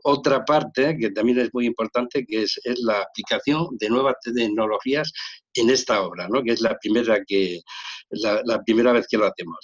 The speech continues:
Es decir, no queremos que el libro se pierda, queremos que el libro se conserve, eh, y que se siga leyendo, ¿no? Entonces,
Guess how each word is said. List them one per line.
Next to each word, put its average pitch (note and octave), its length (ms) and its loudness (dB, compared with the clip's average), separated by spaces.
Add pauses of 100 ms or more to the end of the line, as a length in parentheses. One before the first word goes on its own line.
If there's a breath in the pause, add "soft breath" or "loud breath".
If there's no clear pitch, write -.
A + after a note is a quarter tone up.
(140)
Es A2 80 -8
decir, B2 260 0
no D#3 120 4
queremos D#3+ 340 2
que - 80 -2
el A#2+ 60 0
libro C3+ 200 2
se B2+ 160 -4
pierda, C#3+ 400 -2
queremos C3 320 -2
que C3 80 -4
el A#2+ 40 -2
libro C#3+ 240 0
se - 220 -8
conserve, D3 520 -2 (600 loud breath)
eh, A2 440 2
y A#2 180 -2
que A2+ 120 -2
se G#2+ 160 0
siga C#3+ 240 4
leyendo, G2 440 0
¿no? A#2+ 140 2
Entonces, C3+ 360 0